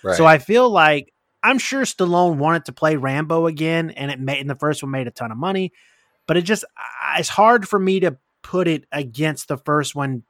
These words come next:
Speaker 2: since it just, it feels so unnecessary. Go-, same goes for the third one. I mean, they're all three in the eighties.
Speaker 1: Right. I mean, we should,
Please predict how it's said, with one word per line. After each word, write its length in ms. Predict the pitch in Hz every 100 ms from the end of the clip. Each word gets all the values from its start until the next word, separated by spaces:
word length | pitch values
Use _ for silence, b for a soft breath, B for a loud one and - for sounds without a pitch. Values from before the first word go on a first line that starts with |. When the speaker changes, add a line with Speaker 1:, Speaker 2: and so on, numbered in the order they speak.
| _
Speaker 2:
since 360 | - 170 147 156
it 60 |
just, 240 | 131 147 -
it 220 | 139 -
feels 280 | 170 170 -
so 240 | 156 143
unnecessary. 840 | 139 127 127 - 123 110 104 117 - B B B
Go-, 140 | 175
same 260 | - 208 226
goes 240 | 190 190
for 80 | 180
the 100 | 139
third 280 | 139 151 117
one. 160 | 113 131
I 20 |
mean, 140 | 156
they're 140 | 165 190
all 120 | 226
three 280 | - 180 165
in 80 |
the 100 | 131
eighties. 420 | 123 117 107 - - _ -
Speaker 1:
Right. 360 | 87 78 78 -
I 120 | 117
mean, 260 | 131 135 120
we 140 | 127
should, 480 | 127 - 160 151 123